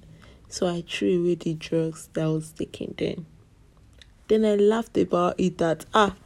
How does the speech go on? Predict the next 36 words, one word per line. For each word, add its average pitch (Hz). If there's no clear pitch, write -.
after 240
three, 220
throwing 214
away, 190
if -
I'm 202
not 214
mistaken, 208
after 240
throwing 214
away 196
the 185
drugs, 185
the 185
pain 240
did 190
not 190
stop. 185
Oh. 170
But -
now 277
I've 214
co-, -
like, 196
I've 190
come 285
to 202
realize 185
that, 165
like, 202
after 349
I 190
threw 190
away 180
that 170
drugs, -